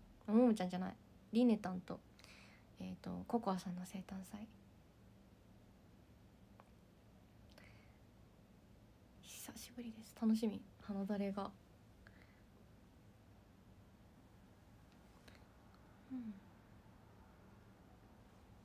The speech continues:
ゆきちゃんの生誕祭はいつかな？ゆきちゃんの生誕祭は多分しばらくないんじゃないかな。今月あるのか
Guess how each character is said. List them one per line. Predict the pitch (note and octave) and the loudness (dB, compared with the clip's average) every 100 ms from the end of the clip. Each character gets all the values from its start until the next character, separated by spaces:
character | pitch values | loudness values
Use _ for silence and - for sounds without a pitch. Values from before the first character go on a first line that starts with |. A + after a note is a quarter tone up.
| - | -8
ゆ | B3 | -8
き | A3+ | -8
ち | - | 0
ゃ | G3+ | 0
ん | |
の | F#3 | 2
生 | - | 0
誕 | G3 G3+ | 0 -2
祭 | G3 G3+ G3 | -2 -2 0
は | |
い | G#3 | 0
つ | - | 0
か | G#3 | -4
な？ | - - | -6 -6
ゆ | |
き | A3+ | 6
ち | B3+ | 10
ゃ | |
ん | A#3 | 12
の | |
生 | G#3 | 10
誕 | G3+ | 8
祭 | G3 | 6
は | G3 | 6
多 | A3+ | 6
分 | F#3+ F3+ - - - - - - - - - - - - - | 4 2 -4 -12 -20 -18 -16 -16 -18 -18 -20 -20 -20 -20 -12
し | - F#3+ | -6 2
ば | F#3+ | 6
ら | A3 | 6
く | A3 G3 F#3+ - | 8 2 2 0
な | G3+ | 4
い | |
ん | G#3+ | 6
じ | |
ゃ | F#3 | 6
な | F#3 | 0
い | |
か | - G#3+ | -2 -6
な。 | G#3 G#3 | -6 -8
今 | - - A3 | -12 -2 0
月 | A#3 - A#3+ A#3 - - - - | 0 -2 -2 -2 -4 -20 -20 -2
あ | A3 | 2
る | A3 | 4
の | F#3 | 2
か | - - | -2 -8